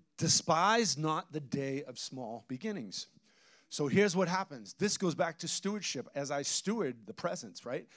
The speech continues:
As I steward the presence, see, be-, he who began a good work in you shall complete it in the day of Christ Jesus. He shall complete it.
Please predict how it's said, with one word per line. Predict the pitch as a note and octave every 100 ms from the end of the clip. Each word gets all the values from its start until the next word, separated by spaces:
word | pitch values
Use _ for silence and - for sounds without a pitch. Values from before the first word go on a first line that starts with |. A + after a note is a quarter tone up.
| - - _ - -
As | D#3+
I | E3
steward | E3 - - A3+ C4
the | F#3
presence, | - C#3+ A#2 G2+ - - - - -
see, | - - G3+
be-, | E3+ F#3
he | - A#3
who | G#3 G3+
began | E3 C3+ E3+ G3 C4+ A#3+ - _ _ _ _ _ _ _ _ _ -
a | C#3+
good | D3 C3
work | C#3 B2
in | A#2+
you | A2 F#2 D#2 _ _ _ _ _ _
shall | - F3 C#3+
complete | - B2+ C#3 A#2+
it | G2+ - _ _ _ _ _ _ _
in | C3+
the | C#3+
day | C#3
of | C3
Christ | - A#2+ A2+
Jesus. | - A#2+ G2+ - -
He | G#3
shall | F#3+ - G3 A#3+ C#4 B3+
complete | - D#3 C#3 B2
it. | G2